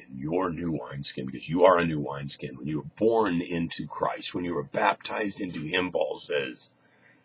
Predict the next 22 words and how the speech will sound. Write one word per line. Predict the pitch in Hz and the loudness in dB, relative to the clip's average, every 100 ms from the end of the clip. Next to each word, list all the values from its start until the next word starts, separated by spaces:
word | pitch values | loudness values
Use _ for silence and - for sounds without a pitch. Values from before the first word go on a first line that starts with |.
| _ _ _ _ _ _ _ | _ _ _ _ _ _ _
"we | 95 107 | 2 4
are | 90 | 6
all | 90 120 110 67 | 8 8 6 2
one | 64 73 90 104 80 67 - | -4 0 0 0 -6 -8 -12
in | 69 | -14
him." | 67 - 65 - - - | -14 -12 -12 -12 -18 -12
In | 80 | -10
other | 78 78 | -6 -6
words, | 73 71 - | -6 -8 -6
there | 78 78 | -4 -4
is | 78 78 - | -2 -4 -4
this | 76 - - | -6 -6 -6
issue | 113 - 95 71 | -4 -2 -2 -6
of | 76 | -6
newness | 73 73 90 117 76 - - | -4 0 0 2 0 -2 -8
of | 73 - | -10 -10
life | 73 71 - 71 - | -6 -4 -4 -10 -14
and | 64 62 | -18 -16
family | - 95 95 101 67 | -14 -10 -6 -4 -6
together | - - 76 80 73 69 _ _ - | -8 -6 0 2 0 -4 _ _ -6
in | 104 90 | -4 -2
Christ. | - - - - - | 0 -2 -2 -12 -12